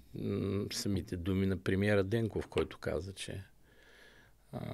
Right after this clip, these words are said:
в, в някои лица, които са свързани с зърнодобива, а, те се държат като терористи.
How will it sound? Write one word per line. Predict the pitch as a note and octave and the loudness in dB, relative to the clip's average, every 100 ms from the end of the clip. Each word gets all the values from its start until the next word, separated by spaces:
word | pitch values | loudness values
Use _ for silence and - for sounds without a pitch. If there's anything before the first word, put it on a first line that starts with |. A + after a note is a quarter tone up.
| - - - - - - - - | -6 -6 -6 -6 -6 -6 -8 -4
в, | G2 G2 G2 - - - - - - - - - - - | -2 0 0 -2 -8 -10 -10 -10 -10 -12 -16 -18 -20 -20
в | - - | -16 0
някои | A#2+ G#2+ - | 4 4 4
лица, | D2+ C#2+ - G2+ | 0 2 2 2
които | - F2+ - | 2 -4 -4
са | F2 | -6
свързани | - F#2+ F#2 E2 D2+ | 0 2 2 0 -2
с | - D2+ | -2 -4
зърнодобива, | C#2+ D2+ C#2+ C#2 C#2 C#2 B1 F2+ G#2+ - _ - - - - - - - _ _ C3 | 0 0 0 -2 0 0 -2 -8 -10 -12 _ -20 -20 -20 -20 -20 -20 -20 _ _ -6
а, | A#2+ A#2+ A#2 A#2 A#2 A#2+ A#2+ A#2+ - - _ _ _ _ _ - _ _ _ | -4 -4 -4 -4 -4 -6 -6 -8 -12 -18 _ _ _ _ _ -20 _ _ _
те | - | -2
се | F#2+ F#2+ | -2 0
държат | F#2 E2 G2 | 0 0 -2
като | - F#2+ - | -2 -4 -6
терористи. | - A2 G#2+ F2+ - - - | -4 -4 -2 -4 -6 -10 -16